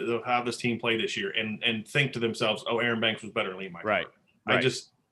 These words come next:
Speaker 1: I don't see it. And, and again, that speaks to how good Liam Eichenberg was.
Speaker 2: Sure.
Speaker 1: I thought,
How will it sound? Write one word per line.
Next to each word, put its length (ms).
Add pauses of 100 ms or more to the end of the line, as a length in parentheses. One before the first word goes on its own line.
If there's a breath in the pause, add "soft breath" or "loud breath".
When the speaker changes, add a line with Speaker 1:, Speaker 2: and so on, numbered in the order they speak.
(120)
Speaker 1:
I 80
don't 140
see 140
it. 220
And, 140
and 200
again, 320
that 180
speaks 300
to 260
how 160
good 200
Liam 200
Eichenberg 440
was. 200
Speaker 2:
Sure. 240
Speaker 1:
I 20
thought, 220